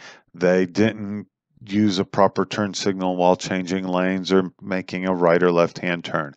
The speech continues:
They, brake lights aren't working right. There's a turn signal not working right. You know, any t-, speeding, uh, not speeding, um,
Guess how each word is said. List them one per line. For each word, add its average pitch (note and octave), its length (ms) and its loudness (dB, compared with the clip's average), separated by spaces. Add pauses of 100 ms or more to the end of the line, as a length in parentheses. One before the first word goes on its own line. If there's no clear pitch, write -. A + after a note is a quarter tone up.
(460)
They, G2+ 680 4
brake G2+ 480 2
lights D#2 280 -6
aren't D2+ 220 -8
working D#2+ 380 -6
right. C#2+ 400 -6
There's F2+ 340 0
a F#2+ 140 4
turn G2+ 380 -2
signal G2 420 0
not F#2 240 0
working D2+ 340 -10
right. C#2+ 300 -10
You F2+ 80 -6
know, F2+ 160 -2 (360)
any C3+ 420 4
t-, - 260 -12
speeding, E2 640 0 (540)
uh, D#2 420 -6
not B2 340 0
speeding, B2+ 520 -10 (520)
um, - 920 -20